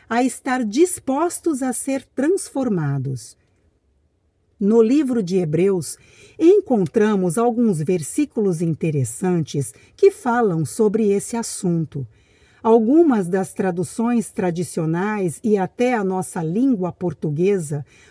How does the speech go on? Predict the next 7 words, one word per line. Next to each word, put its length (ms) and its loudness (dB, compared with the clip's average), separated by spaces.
obscureceram 1120 0
um 200 0
pouco 500 0
o 20 0
significado 1080 -4
dessas 440 -6
passagens, 920 -6